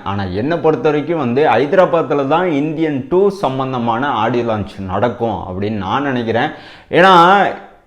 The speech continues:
சென்னையில ஒரு சில ப்ராப்ளங்கள் இருக்கு. So, ஏ ஆர் ரகுமான் ஈவெண்ட் அப்ப நடந்த குளறுபடியெல்லாம் உங்களுக்கு நல்லாவே தெரியும். So, அந்த மாதிரி ஒரு ஈவெண்ட் நடந்ததுக்கப்புறம் சென்னையில எந்த ஒரு ஈவெண்ட்டும் வந்து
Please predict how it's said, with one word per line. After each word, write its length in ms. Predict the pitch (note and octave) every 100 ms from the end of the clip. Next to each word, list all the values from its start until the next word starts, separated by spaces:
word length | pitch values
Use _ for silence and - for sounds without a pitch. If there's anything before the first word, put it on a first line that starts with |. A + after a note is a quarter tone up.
| _ _
சென்னையில 640 | - F3+ G#3+ B3+ A#3+ F#3 F#3+
ஒரு 240 | E3+ D#3+
சில 480 | D#3+ C#3+ C3 A#2+ A#2 -
ப்ராப்ளங்கள் 720 | C3 C#3+ D#3+ D#3+ B2+ C3 A2+
இருக்கு. 560 | G2+ C3+ C3+ A#2+ - - -
So, 200 | - A#2 C3+ C3+ C3+ C3 C3
ஏ 80 | D3
ஆர் 200 | E3 E3
ரகுமான் 380 | D3 C#3+ C#3 C3+ B2 A#2
ஈவெண்ட் 400 | A#2 C#3 D3 C#3
அப்ப 480 | A#2 C#3 D3 B2+ A2+
நடந்த 360 | G2+ A2+ B2
குளறுபடியெல்லாம் 800 | A#2+ A#2 B2+ B2 A#2 G#2+ A#2+ C3
உங்களுக்கு 220 | A2 F#2+
நல்லாவே 380 | F#2+ G#2 A#2 A2+
தெரியும். 340 | G2+ G2 G#2+ -
So, 300 | - - A2
அந்த 240 | G#2+ B2+ D3+
மாதிரி 320 | D3+ D#3+ F3
ஒரு 180 | D#3 C3+
ஈவெண்ட் 500 | B2+ C#3 C3+ B2 A2+
நடந்ததுக்கப்புறம் 880 | G2 A2+ C#3 C#3 B2 G2+ A#2+ C3 C3+
சென்னையில 380 | A#2+ A#2+ C#3 C#3+
எந்த 320 | A2 A2 C#3+
ஒரு 180 | D#3 C#3
ஈவெண்ட்டும் 480 | C3+ C3+ C3 C#3+
வந்து 500 | C#3+ G#2 G#2+ - B2+